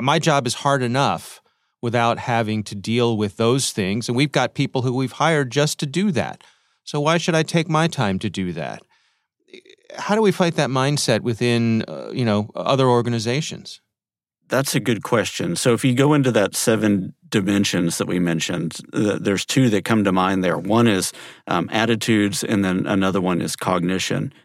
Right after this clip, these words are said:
Speaker 2: And then, of course,
Speaker 1: Mm.
Speaker 2: norms is there too. So you can build that in as a norm.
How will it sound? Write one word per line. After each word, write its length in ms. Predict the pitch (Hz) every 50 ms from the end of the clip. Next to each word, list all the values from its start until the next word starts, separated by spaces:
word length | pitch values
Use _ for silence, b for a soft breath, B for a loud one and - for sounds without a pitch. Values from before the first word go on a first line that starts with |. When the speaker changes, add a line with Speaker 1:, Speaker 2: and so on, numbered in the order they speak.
| b _ -
Speaker 2:
And 140 | 110 113
then, 100 | 113 104
of 80 | 101 -
course, 320 | - - 123 110 98 -
Speaker 1:
Mm. 80 | - 113
Speaker 2:
norms 360 | 113 117 117 110 110 98 92
is 140 | 104 92 -
there 200 | - 98 90 87
too. 240 | - - 123 98 85
So 120 | - -
you 80 | 120 117
can 220 | - - 101 90
build 300 | 76 113 117 120 127 113
that 200 | 110 104 98 95
in 400 | 92 104 113 110 92 82 82 76 -
as 160 | 113 98 87
a 80 | 98 85
norm. 480 | 87 95 104 107 95 - 143 - -